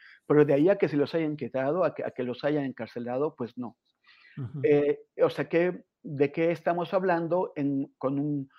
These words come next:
Speaker 1: un presidente que insiste en que es un demócrata que, que, que respeta la libertad de expresión y un señor que en su Twitter, por cierto, con, con mala redacción,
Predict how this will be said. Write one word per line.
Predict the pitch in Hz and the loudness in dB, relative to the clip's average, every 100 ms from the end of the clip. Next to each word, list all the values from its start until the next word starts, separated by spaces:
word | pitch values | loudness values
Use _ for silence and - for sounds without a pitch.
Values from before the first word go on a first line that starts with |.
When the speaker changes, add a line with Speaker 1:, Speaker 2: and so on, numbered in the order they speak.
| _ - | _ -4
Speaker 1:
un | 165 165 165 165 156 | 0 0 0 -4 -2
presidente | 180 165 160 175 175 170 135 127 | 4 4 4 0 0 0 -6 -6
que | - 127 127 | -6 -6 -2
insiste | 135 135 185 180 - 123 - 120 | -4 -2 -6 -8 -8 -8 -6 -6
en | 123 | -6
que | - 120 120 147 | -8 -6 -4 -4
es | 147 - - | -6 -14 -12
un | 165 151 | -8 -4
demócrata | 147 165 147 - 127 | 0 0 0 -4 -6
que, | 123 120 _ _ - _ _ | -6 -10 _ _ -20 _ _
que, | - 131 127 - | -4 -2 -2 -6
que | - 123 127 | -8 -4 -4
respeta | 120 120 - 160 156 | -4 -2 2 2 2
la | 139 | -2
libertad | 120 123 117 143 | -2 -4 -2 -2
de | |
expresión | 135 - 190 185 220 214 - - - _ | -2 -6 -6 -4 -4 -4 -8 -20 -20 _
y | 185 214 | 0 2
un | 247 | 4
señor | 254 240 196 214 | 2 2 2 0
que | 196 | 2
en | 165 | 2
su | 151 151 151 | 2 -2 -2
Twitter, | 180 185 170 165 | -4 2 0 2
por | 135 | -2
cierto, | 175 147 139 | -2 -4 -4
con, | - 139 | -4 -6
con | - 139 | -4 -2
mala | 147 165 | 2 2
redacción, | 160 147 - 151 156 | 2 0 -2 -4 -4